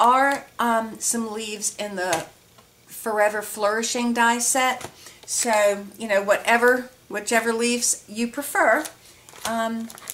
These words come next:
will work fine. Okay, so let's get started. Uh, well, let's look at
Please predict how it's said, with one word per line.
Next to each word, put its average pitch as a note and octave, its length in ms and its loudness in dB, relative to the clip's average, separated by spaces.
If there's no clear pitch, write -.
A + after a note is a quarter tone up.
will G3+ 200 -8
work A#3+ 280 0
fine. G#3 600 -4
Okay, B3+ 380 -6
so F#3+ 320 -2
let's - 600 -4
get B3 260 -4
started. A#3+ 1000 -2
Uh, A3+ 180 -6
well, A#3+ 160 -6
let's F4+ 300 -4
look G4+ 300 -4
at C#4+ 240 -6